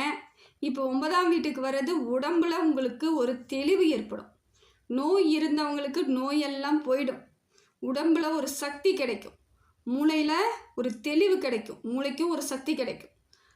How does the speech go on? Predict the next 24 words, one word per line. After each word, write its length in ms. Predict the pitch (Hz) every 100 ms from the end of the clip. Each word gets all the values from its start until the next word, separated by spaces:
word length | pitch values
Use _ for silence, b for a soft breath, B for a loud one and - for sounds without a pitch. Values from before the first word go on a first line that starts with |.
| b
அதே 340 | - 262 302 349
போல 360 | - 294 285
எவ்வளவு 680 | 285 269 247 247 320 320 330
சனி 340 | 320 277 294
வந்தாலும், 840 | 302 269 269 269 269 285 330 - -
"என்னடா 540 | 226 226 247 269 285
இது, 300 | 320 339 294
நல்லதுன்னு 640 | 269 254 214 233 254 311 370
சொல்றாங்க, 360 | 381 330 320
ஆனா 180 | 330 302
எனக்கு 360 | 294 277 277 285
மட்டும் 400 | 277 254 311 -
தப்பாவே 580 | 233 220 285 294 359 370
போயிட்டு 320 | 294 302 311
இருக்கேன்னு" 320 | 262 294 285
நினைச்சவங்களுக்கு 580 | 254 247 254 240 240 302
இதுல 340 | 262 233 240
எந்த 280 | 226 247 277
மாற்றமும் 460 | 269 247 254 311 302
கிடையாதுங்க. 480 | 254 233 233 240 294
உங்களுக்கு 480 | 254 247 226 269
நல்லா 640 | 311 254 254 302 427 494 392
இருக்காருங்க, 480 | 254 247 214 214 220
பாக்கிய 580 | 254 285 392 392 415